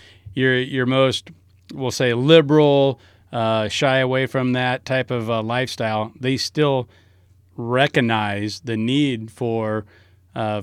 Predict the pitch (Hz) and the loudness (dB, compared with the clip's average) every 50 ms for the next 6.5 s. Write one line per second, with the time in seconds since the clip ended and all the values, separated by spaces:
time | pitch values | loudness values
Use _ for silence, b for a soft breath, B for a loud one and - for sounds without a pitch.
0 | 104 - - 143 139 135 - 135 123 110 - 127 117 107 98 127 151 170 156 131 | -10 -6 -2 0 0 0 0 -2 -4 -4 -2 -4 -4 -2 0 0 0 -2 -2 -2
1 | 120 113 110 110 110 110 110 110 101 - 123 107 - 127 131 156 156 131 120 117 | -4 -4 -4 -4 -4 -4 -6 -6 -6 -6 -6 -6 -4 -4 -4 -4 -2 -4 -4 -4
2 | 117 113 110 101 - - - _ _ _ - 131 123 120 120 117 113 117 123 120 | -4 -4 -6 -6 -8 -10 -14 _ _ _ -10 -6 -4 -4 -4 -4 -4 -4 -4 -2
3 | 117 127 139 131 123 117 131 139 135 123 117 - - 123 117 117 - - 143 127 | 0 0 2 2 2 0 0 0 -2 -2 -4 -6 -6 -6 -8 -6 -4 -4 -6 -6
4 | - - 131 120 113 107 104 120 123 131 131 120 113 - - 135 123 107 - 120 | -4 -6 -6 -6 -6 -6 -4 -4 -2 -2 -2 -2 -4 -4 -6 -6 -6 -6 -6 -8
5 | 110 104 - 131 123 113 - - 120 120 113 - - - 127 117 110 - 117 101 | -8 -8 -6 -6 -6 -6 -4 -4 -4 -4 -4 -6 -8 -8 -8 -6 -8 -8 -12 -14
6 | - - 123 123 120 113 110 107 - | -10 -8 -6 -6 -4 -6 -6 -8 -10